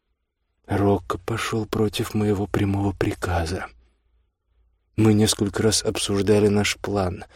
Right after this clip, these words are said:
Захват, а не убийство, и только когда Фабиано будет один. Братья Фальконе не должны были стать мишенью,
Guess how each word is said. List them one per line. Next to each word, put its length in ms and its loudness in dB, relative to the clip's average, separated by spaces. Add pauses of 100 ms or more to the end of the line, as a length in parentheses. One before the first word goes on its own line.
(440)
Захват, 800 0 (240)
а 120 4
не 140 4
убийство, 600 2
и 100 2
только 340 0
когда 260 4
Фабиано 460 2
будет 320 -2
один. 420 0 (1300)
Братья 440 0
Фальконе 520 0
не 120 2
должны 380 2
были 220 0
стать 320 0
мишенью, 640 0